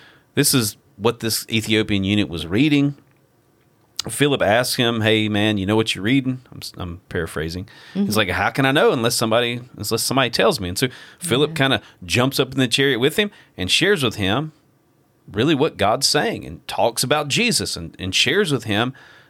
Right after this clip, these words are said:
Speaker 1: "This scripture that you're reading is talking about the Messiah. It's talking about Jesus."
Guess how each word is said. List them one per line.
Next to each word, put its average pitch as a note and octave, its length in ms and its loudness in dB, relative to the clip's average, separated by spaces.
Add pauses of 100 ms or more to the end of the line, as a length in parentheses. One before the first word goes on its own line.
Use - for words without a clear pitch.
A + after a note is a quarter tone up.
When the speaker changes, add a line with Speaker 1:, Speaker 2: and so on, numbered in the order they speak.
(180)
Speaker 1:
"This C#3+ 520 0
scripture G2+ 500 -2
that G#2 120 2
you're C#3+ 180 2
reading G#2+ 500 -2
is - 140 -6
talking G2+ 360 0
about F#2 220 2
the B2 80 0
Messiah. C3+ 480 0
It's - 120 -4
talking F#2 280 -4
about A2 180 2
Jesus." A3+ 380 -2